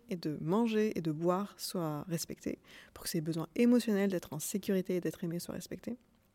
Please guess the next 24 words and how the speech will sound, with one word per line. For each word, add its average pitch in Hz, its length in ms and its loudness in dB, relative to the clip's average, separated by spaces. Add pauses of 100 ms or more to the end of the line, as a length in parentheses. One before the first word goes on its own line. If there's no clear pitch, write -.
(560)
À 190 60 0
un 175 100 2
point 294 240 0
où 185 200 2
je 156 100 -4
pense 196 240 -2
pendant 160 300 -6
bien 170 260 -6 (840)
un 190 140 6
an 202 80 8
et 208 80 6
demi, 262 460 4
deux 226 380 4
ans, 277 240 0
peut-être 233 300 2
deux 220 200 4
ans 220 80 4
et 214 60 4
demi, 247 320 2
on 175 120 0
est 196 180 0
cent - 360 2
pour 220 180 -4
cent, 214 320 0